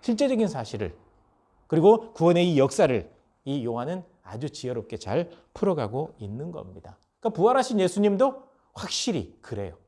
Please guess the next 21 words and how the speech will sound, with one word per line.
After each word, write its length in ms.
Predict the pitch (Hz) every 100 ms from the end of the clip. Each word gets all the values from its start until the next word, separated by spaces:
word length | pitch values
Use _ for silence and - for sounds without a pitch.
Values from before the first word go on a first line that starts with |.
| _ _ _ _ -
제자들과 480 | 170 190 170 180 147
만나서 640 | 120 139 139 226 240 - _ _ 156
음식을 540 | 202 214 214 180 180
먹고 320 | 123 113 110
대화를 400 | - 104 107 127
나눴거든요. 580 | 92 - 87 - 110 98 _ _ _ _ _ _ _ _ _ _ _ _ _ _ _
그리고 400 | 160 151 214 220 -
이 140 | 139
땅에 180 | 160 151
사십 400 | 147 220 247 233
일 140 | 220 208
동안 240 | 190 160
계시면서 640 | 131 120 135 117 170 190 - - -
굉장히 360 | 127 131 160
많은 240 | 135 117 120
사람들을 480 | 117 107 101 101
만나고 760 | 95 95 127 135 135 220 226 - _
예수님께서 580 | 113 117 113 107 175 196 -
승천하셨거든요. 1800 | - - 226 214 - - 220 220 - _ _ - 175 226 226 165 98 98 95 _ _ _ _ _ _
그래서 460 | 185 208 240 - - _ _ _ _ _ - -
예수님께서는 800 | 143 165 220 214 160 190 214 214